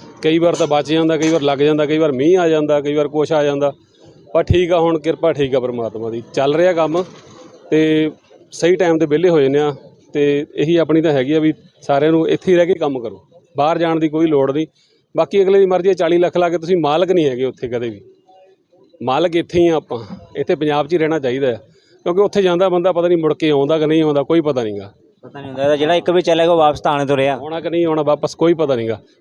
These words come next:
Speaker 1: ਇੱਥੇ ਆਪਣੇ ਦੇਸ਼ 'ਚ ਰਹਿ ਕੇ ਕੰਮ ਕਰੋ, ਕਿਰਤ ਕਰੋ, ਸਾਰਾ ਕੁਛ ਮਿਲੂਗਾ ਇੱਥੇ। ਇਮਾਨਦਾਰੀ ਨਾਲ ਕਰੀ ਜਾਓ ਕੰਮ, ਵਧੀਆ ਆ, ਫਸਟ ਕਲਾਸ ਆ, ਵਧੀਆ ਗੁਜ਼ਾਰਾ ਚੱਲਦਾ, ਚਾਰ ਪੈਸੇ ਵੀ ਬਚਦੇ ਆ। ਗੱਡੀ 'ਚ ਨਹੀਂ ਬਚਦੇ ਸੀਗੇ, ਇਹਦੇ 'ਚ ਚਾਰ ਪੈਸੇ ਬਚਦੇ ਆ,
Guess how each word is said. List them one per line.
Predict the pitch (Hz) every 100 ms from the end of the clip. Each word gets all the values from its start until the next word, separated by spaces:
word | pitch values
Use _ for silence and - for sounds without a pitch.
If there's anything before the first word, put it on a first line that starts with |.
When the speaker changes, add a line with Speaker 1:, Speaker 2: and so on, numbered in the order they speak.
| 147
Speaker 1:
ਇੱਥੇ | - 175
ਆਪਣੇ | 170 175
ਦੇਸ਼ | 151 151
'ਚ | -
ਰਹਿ | 160
ਕੇ | 160
ਕੰਮ | 151 139 131
ਕਰੋ, | 139
ਕਿਰਤ | 143 143 131
ਕਰੋ, | 143 139 151 - _ -
ਸਾਰਾ | 156 175
ਕੁਛ | 202 175
ਮਿਲੂਗਾ | 143 127 117
ਇੱਥੇ। | 139
ਇਮਾਨਦਾਰੀ | 131 131 123 127 127
ਨਾਲ | 135
ਕਰੀ | 123 127
ਜਾਓ | 139 131
ਕੰਮ, | 139 131
ਵਧੀਆ | 131 151 131 90
ਆ, | - - 127
ਫਸਟ | 127
ਕਲਾਸ | - 143 113
ਆ, | 110 - - - - -
ਵਧੀਆ | 151 208
ਗੁਜ਼ਾਰਾ | 190 170 160 160
ਚੱਲਦਾ, | 139 117 110 -
ਚਾਰ | 160 165
ਪੈਸੇ | 165 160 165
ਵੀ |
ਬਚਦੇ | 156 139 123 104
ਆ। | 95 - _ _ - - 139
ਗੱਡੀ | 156 180
'ਚ |
ਨਹੀਂ | 175 190
ਬਚਦੇ | 202 190 180
ਸੀਗੇ, | 175 190 190
ਇਹਦੇ | 160 170
'ਚ | 185
ਚਾਰ | 170 165
ਪੈਸੇ | 151 151
ਬਚਦੇ | 147 120 104
ਆ, | 101